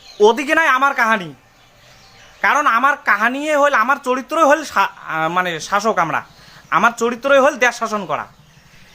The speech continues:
এই জন্যে যেদি তাকাবেন আমাকে দেখির পাবেন, আমারে ইতিহাস দেখির পাবেন। তোমরা যত এই গ্রন্থগুলা অধ্যয়ন করো তো সব আমারে কাহানি, আমরাই শাসক। তা এবার শাসক হওয়ার পরেও আমরা,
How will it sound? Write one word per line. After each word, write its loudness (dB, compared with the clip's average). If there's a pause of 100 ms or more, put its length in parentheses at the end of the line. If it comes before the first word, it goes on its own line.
(120)
এই 2
জন্যে 0
যেদি 0
তাকাবেন -2
আমাকে 0
দেখির -4
পাবেন, -4
আমারে -2
ইতিহাস -2
দেখির -2
পাবেন। -4 (680)
তোমরা 0
যত 0
এই 0
গ্রন্থগুলা 0
অধ্যয়ন 0
করো -4
তো -6
সব 0
আমারে 0
কাহানি, -10 (480)
আমরাই 0
শাসক। -4 (640)
তা 2
এবার 4
শাসক -2
হওয়ার 0
পরেও 0
আমরা, 0